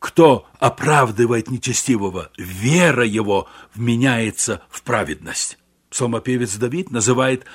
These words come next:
блаженным человека, которому Бог вменяет праведность, независимо от дел. "Блаженны, чьи беззакония прощены и чьи грехи покрыты.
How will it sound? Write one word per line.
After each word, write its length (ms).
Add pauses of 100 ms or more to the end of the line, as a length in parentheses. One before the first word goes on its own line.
(180)
блаженным 560
человека, 680 (360)
которому 720 (240)
Бог 560 (320)
вменяет 800 (160)
праведность, 960 (300)
независимо 880
от 200
дел. 280 (240)
"Блаженны, 840
чьи 400
беззакония 840
прощены 680 (280)
и 160
чьи 320
грехи 460
покрыты. 640